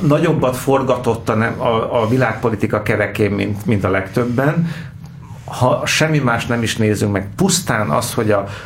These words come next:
az amerikai-szovjet viszonyt egy amerikai-kínai szovjet háromszögé kezdte el alakítani, ez, ez egy olyan, hogy mondjam, kopernikuszi fordulat, ami, ö,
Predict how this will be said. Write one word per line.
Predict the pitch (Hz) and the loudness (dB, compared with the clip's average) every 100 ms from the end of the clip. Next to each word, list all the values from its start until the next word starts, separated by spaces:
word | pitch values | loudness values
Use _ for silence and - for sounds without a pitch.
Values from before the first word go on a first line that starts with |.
| - - | -12 -4
az | 104 | -4
amerikai-szovjet | - 143 139 127 120 107 - 113 113 104 | 0 2 2 2 0 0 0 0 0 0
viszonyt | 113 - 107 | -2 0 0
egy | 107 | 0
amerikai-kínai | 117 113 107 107 101 101 123 113 101 98 95 - - - - - | 0 0 0 2 0 0 0 2 2 2 -2 -6 -14 -16 -14 -6
szovjet | - 117 117 104 | -2 2 2 0
háromszögé | - 123 120 107 - 95 98 | 0 0 0 0 0 2 0
kezdte | - 98 - 101 | 0 -2 0 0
el | 95 | 2
alakítani, | 95 95 110 101 113 131 - | 0 0 -2 0 0 0 0
ez, | 117 - | -2 -2
ez | - | 0
egy | 123 117 - - | 0 -2 -6 -2
olyan, | 170 180 147 - - - - - | 2 2 2 -2 -8 -14 -16 -14
hogy | - 123 | -4 0
mondjam, | 117 110 | 2 2
kopernikuszi | 139 135 117 120 120 113 | 2 2 0 0 -2 -2
fordulat, | - 127 120 131 139 147 143 | 0 0 0 2 2 2 0
ami, | 120 113 117 113 - - - - | 0 2 0 -2 -8 -10 -12 -12
ö, | - 120 131 | -2 0 2